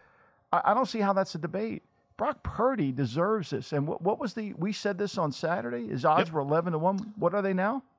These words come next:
Speaker 2: Three to one now. So he goes from eleven to one to now three to one at DraftKings, now a co-favorite with Dak Prescott to win league M V P.
Speaker 1: You know, we together, we had Baldy on the show, and, and I asked Baldy the question,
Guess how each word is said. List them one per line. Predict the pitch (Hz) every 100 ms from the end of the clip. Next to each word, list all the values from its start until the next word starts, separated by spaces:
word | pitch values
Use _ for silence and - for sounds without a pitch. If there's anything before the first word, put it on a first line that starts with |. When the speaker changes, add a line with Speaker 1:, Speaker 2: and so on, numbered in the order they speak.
| _
Speaker 2:
Three | 151 185
to | 185
one | 170 156 117
now. | 92 82 107
So | -
he | 135
goes | 143
from | 143
eleven | 120 143 175
to | 180
one | 160 170
to | 156
now | 143 120
three | - 147 147
to |
one | 135 127
at | 117 107
DraftKings, | 127 123 - 123 120
now | 120
a | 110
co-favorite | - 156 139 135 123 117 - - -
with | 123 113
Dak | 120 117
Prescott | 139 117 135 87 131
to |
win | 120 113
league | 113
M | 110 101
V | 95
P. | 90 95 78 _ 120 104 _ _ _ 156
Speaker 1:
You | 165
know, | 175 165 165
we | 151 147 196
together, | 180 143 127 170 196
we | 139 147
had | 151 113
Baldy | 135 208 180
on | 127 107
the | 107
show, | - 143 110 113
and, | 120 -
and | 139
I | 139 185
asked | 196 180 -
Baldy | 160 165 165
the | 151 143
question, | - 185 - - -